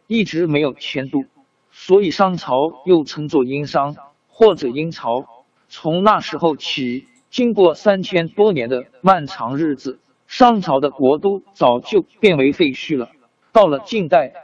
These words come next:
人们在安阳小屯村一带发掘出大量古代的遗物，证明那里曾经是商朝国都的遗址，就叫它是殷墟。从殷墟发掘出来的遗物中，有龟甲，就是龟壳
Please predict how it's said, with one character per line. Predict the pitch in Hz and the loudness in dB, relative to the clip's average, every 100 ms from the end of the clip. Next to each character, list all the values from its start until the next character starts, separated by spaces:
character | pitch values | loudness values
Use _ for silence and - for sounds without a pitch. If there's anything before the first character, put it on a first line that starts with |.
| _ - | _ -4
人 | 151 | 0
们 | 175 | 0
在 | 180 175 | 2 0
安 | 151 165 170 | 0 -2 0
阳 | 135 143 | -2 -2
小 | 151 120 - 127 | -4 -4 -6 -8
屯 | 151 160 | -4 -4
村 | - 185 | -4 -4
一 | 139 | 0
带 | 156 131 - 139 | 0 0 -6 -2
发 | 202 180 | 2 4
掘 | 180 147 | 2 -2
出 | 143 - 185 | -4 -4 -6
大 | - 233 185 | 0 -2 0
量 | 147 143 - _ _ | -2 -4 -8 _ _
古 | 143 123 | -6 2
代 | 208 185 | 4 4
的 | 139 | 0
遗 | 113 123 | -6 -6
物， | 143 - _ _ | -6 -8 _ _
证 | - 208 | -2 -2
明 | 135 143 | -2 0
那 | 175 | 0
里 | 147 127 156 _ | -2 -6 -14 _
曾 | - 147 | -12 -10
经 | 156 180 | -6 -6
是 | 170 - 151 | -6 -8 -8
商 | - 208 196 | -2 0 0
朝 | 180 131 135 | -6 -4 -4
国 | - - 123 147 | -6 0 0 2
都 | 202 | 0
的 | 165 | -2
遗 | 127 123 | -4 -6
址， | 131 127 _ _ _ | -10 -14 _ _ _
就 | - 214 | 0 2
叫 | 220 180 | 4 2
它 | - 147 151 | 4 0 0
是 | - 156 | -4 -8
殷 | 151 156 | -6 -6
墟。 | - - 156 - 151 _ _ - | -8 -6 -6 -6 _ _ _ -20
从 | - 160 175 | -8 -6 -4
殷 | 170 202 190 | -4 -4 -4
墟 | - 175 | -2 0
发 | 160 180 175 | 4 4 2
掘 | - 139 | 0 -4
出 | 135 - 214 | -4 -6 2
来 | 196 | 4
的 | 143 | 2
遗 | 120 139 | -2 -6
物 | 143 | -4
中， | 120 160 160 - _ - | 0 0 -2 -12 _ -4
有 | 151 131 | -2 0
龟 | 240 240 | 0 0
甲， | - 113 110 - _ | -2 -4 -6 -18 _
就 | - 165 | -2 0
是 | - | -2
龟 | - 233 226 | -2 0 0
壳 | - 127 139 | 0 0 0